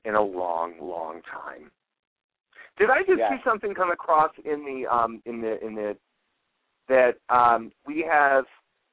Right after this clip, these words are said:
Speaker 1: we have, uh, a few people who stopped in Mississippi on their way home to catch the show?
Speaker 2: That's pretty cool.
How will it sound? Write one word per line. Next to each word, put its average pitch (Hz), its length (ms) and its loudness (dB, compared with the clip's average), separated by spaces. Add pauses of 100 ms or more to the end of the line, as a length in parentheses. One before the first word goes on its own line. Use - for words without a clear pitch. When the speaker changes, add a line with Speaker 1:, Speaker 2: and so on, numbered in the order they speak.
(140)
Speaker 1:
we 143 120 -2
have, 135 340 4 (200)
uh, 120 680 4 (640)
a 143 100 -4 (100)
few 185 160 -10
people 170 380 -4
who 147 140 -8 (300)
stopped 156 500 2
in 135 200 -6
Mississippi 139 800 -6
on 135 200 2
their 120 140 0
way 131 300 0
home 120 500 0 (400)
to 123 100 -8
catch 110 400 2 (140)
the 107 60 -10 (140)
show? 85 320 0 (2500)
Speaker 2:
That's 147 280 2
pretty 135 280 2
cool. - 380 2